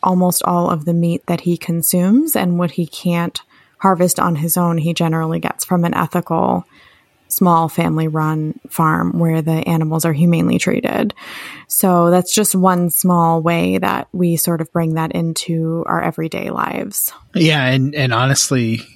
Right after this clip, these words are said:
Speaker 2: Sunny, uh, I think if you, uh, the way I view vegetarianism, or the way I view diets as a whole, really, is kind of, um,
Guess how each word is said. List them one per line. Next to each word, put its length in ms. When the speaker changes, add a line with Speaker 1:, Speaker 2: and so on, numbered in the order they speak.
Speaker 2:
Sunny, 600
uh, 300
I 60
think 360
if 240
you, 600
uh, 100
the 140
way 180
I 220
view 720
vegetarianism, 1400
or 340
the 140
way 180
I 140
view 240
diets 680
as 120
a 40
whole, 380
really, 360
is 220
kind 260
of, 380
um, 540